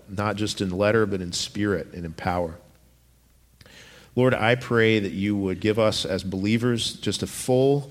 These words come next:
trust in Jesus that would manifest itself in casting our cares on you, knowing that you care for us, that you have the end plan from the beginning.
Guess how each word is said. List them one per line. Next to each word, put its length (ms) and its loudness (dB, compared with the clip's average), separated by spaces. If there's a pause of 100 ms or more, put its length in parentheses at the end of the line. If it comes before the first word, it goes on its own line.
trust 500 2
in 120 -2
Jesus 540 0
that 220 0
would 300 -2 (420)
manifest 640 2
itself 520 0
in 180 -6
casting 520 -2
our 120 -6
cares 380 0
on 140 0
you, 240 0
knowing 280 -2
that 80 -6
you 140 -6
care 320 -4
for 260 -2
us, 180 -4
that 200 -6
you 100 0
have 180 2
the 180 -4
end 280 -4
plan 320 -4
from 160 -6
the 60 -6
beginning. 500 -4